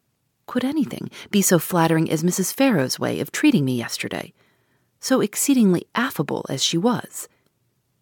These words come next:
You know how I dreaded the thoughts of seeing her, but the very moment I was introduced, there was such an affability in her behaviour as really should seem to say she had quite took a fancy to me. Now,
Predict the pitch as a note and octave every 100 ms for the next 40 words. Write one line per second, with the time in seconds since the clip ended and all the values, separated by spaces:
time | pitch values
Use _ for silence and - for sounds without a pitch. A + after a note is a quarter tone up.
0 | _ _ - A#3 D4+ F4+ D#4 A3+ F3+ -
1 | A#3 F#3+ - - B2+ - C#3+ - C#3+ B2
2 | - G1+ - - _ _ _ _ - A3
3 | C4 D4+ A#3 F#3+ C#3+ C#3+ D3 D3 D#3 D3+
4 | C#3+ - - - - - _ A3+ A3+ -
5 | C#4+ A#3+ F#3+ F#3 E3+ A3+ C4 - - C3+
6 | C3+ C#3 C3+ - - E2 - - _ _
7 | - F#3+ F#3 B3 C4+ - D#3+ - F3 -
8 | G3 E3+ E3+ F#3 D#3+ D3+ - _ _ -
9 | G3+ E3 - G#3 - - - G#3+ A3+ C4+
10 | B3 - - - - _ _ _ _ _
11 | _ _ _ _ G#3 A3+ A3